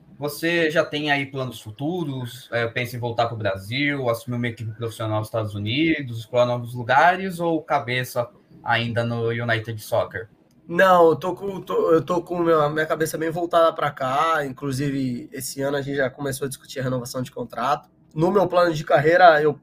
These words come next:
Speaker 2: eu planejo ficar aqui mais uns, uns dez anos, então tamo negociando essa renovação de contrato agora pra, quem sabe,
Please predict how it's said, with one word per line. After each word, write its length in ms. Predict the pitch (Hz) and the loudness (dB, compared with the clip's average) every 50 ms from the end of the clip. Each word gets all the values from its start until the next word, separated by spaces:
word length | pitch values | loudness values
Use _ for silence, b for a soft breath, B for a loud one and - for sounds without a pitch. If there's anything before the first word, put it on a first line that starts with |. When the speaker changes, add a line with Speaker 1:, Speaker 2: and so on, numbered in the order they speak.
| _ _ - | _ _ -14
Speaker 2:
eu 80 | 143 | -12
planejo 300 | 131 147 143 139 143 139 | -8 -4 -4 -4 -4 -6
ficar 120 | 127 - 135 | -6 -8 -10
aqui 200 | 127 - 135 127 | -10 -8 -6 -4
mais 180 | 127 127 120 | -4 -4 -6
uns, 340 | 127 123 117 113 - - - b b b b b b - | -6 -10 -12 -14 -18 -20 -20 b b b b b b -12
uns 140 | 131 127 | -12 -8
dez 320 | - 127 127 127 127 117 120 | -2 0 0 0 0 0 -2
anos, 360 | 127 135 151 156 156 143 131 | 0 0 2 2 0 -2 -4
então 420 | 131 120 - - 131 131 131 123 - _ _ b b b b b b b b b b b b _ _ _ | -6 -8 -6 -2 -2 -2 -2 -2 -6 _ _ b b b b b b b b b b b b _ _ _
tamo 240 | - 143 139 139 135 | -4 -4 -2 -2 0
negociando 460 | 131 135 131 135 131 - - 131 127 | 0 0 -2 -2 -4 -4 -4 -4 -4
essa 160 | 127 123 - 127 | -4 -4 -4 -2
renovação 440 | 131 131 127 123 123 123 - 127 | -2 -2 -2 -2 -4 -4 -4 -6
de 120 | 123 120 - | -6 -8 -6
contrato 480 | - 127 123 - 123 117 117 - - | -6 -6 -6 -2 -2 -2 -2 -2 -2
agora 580 | 120 120 117 120 120 120 117 117 107 101 98 - _ _ _ _ _ _ _ _ _ _ | -4 -4 -2 -2 -2 -2 -2 -2 -4 -4 -6 -10 _ _ _ _ _ _ _ _ _ _
pra, 140 | - 117 | -8 -6
quem 160 | 117 - 127 123 | -6 -4 -6 -4
sabe, 440 | - 135 127 123 127 127 113 - | -2 0 0 0 0 -2 -6 -8